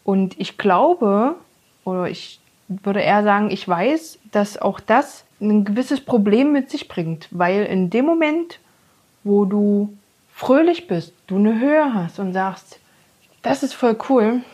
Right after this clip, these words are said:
da weißt du eigentlich innerlich schon, „Okay, es hält ja eh nicht lange an.“ Du wartest doch im Prinzip schon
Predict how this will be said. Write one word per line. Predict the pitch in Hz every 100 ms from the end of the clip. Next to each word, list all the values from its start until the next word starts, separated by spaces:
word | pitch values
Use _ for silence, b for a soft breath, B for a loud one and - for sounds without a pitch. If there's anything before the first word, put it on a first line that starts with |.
| B B B B B B B
da | 190
weißt | 202 240 -
du |
eigentlich | 294 190 196 240 269 262 -
innerlich | 208 247 254 -
schon, | 254 254 254 b b b b b b b
„Okay, | 208 -
es | 208
hält | 196 185
ja |
eh | 156
nicht | 170 165
lange | 160 156
an.“ | 151 156 _ _ _ _ _ B B B B B
Du | 196
wartest | 180 208 240 247
doch | 247 -
im | - 208
Prinzip | 208 196 - 220 214
schon | - 214 208 208 208